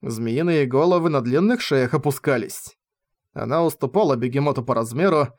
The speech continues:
и все же была одной из двенадцати крупнейших монстров. Святой зверь Гидра. «Привет, Гидра!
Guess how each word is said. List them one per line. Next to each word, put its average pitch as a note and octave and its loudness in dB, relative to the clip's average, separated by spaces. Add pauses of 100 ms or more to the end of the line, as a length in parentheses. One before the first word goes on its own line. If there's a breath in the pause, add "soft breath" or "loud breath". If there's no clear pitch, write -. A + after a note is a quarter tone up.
(300 soft breath)
и - -2
все - -4
же F#3+ 2
была D#3 2
одной G3 2
из C3 0
двенадцати C#3+ -2
крупнейших C#3+ 0
монстров. C#3 -2 (460)
Святой C3+ 0
зверь C#3 2
Гидра. B2+ -2 (580)
«Привет, D3+ 2
Гидра! B2+ -2